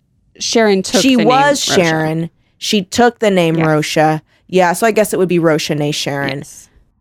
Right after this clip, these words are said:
Speaker 2: Rosha, nay Sharon strangles him, and he's like, "I'm dying." And then someone's like, "Wait." But then I guess he did die. So anyway, he gets strangled, and then he watches them fight. They're rolling down, like you were saying.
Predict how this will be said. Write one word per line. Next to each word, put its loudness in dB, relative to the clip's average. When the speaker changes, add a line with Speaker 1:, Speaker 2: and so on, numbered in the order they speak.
Speaker 2:
Rosha, 2
nay 2
Sharon 0
strangles 0
him, -2
and 0
he's 4
like, 0
"I'm 2
dying." 2
And 0
then 0
someone's 0
like, 0
"Wait." 2
But -10
then 4
I 4
guess 0
he -8
did 2
die. -2
So 0
anyway, 4
he 0
gets -4
strangled, -2
and 2
then 2
he 0
watches 0
them 0
fight. -4
They're -2
rolling -2
down, -6
like -10
you -12
were -10
saying. -16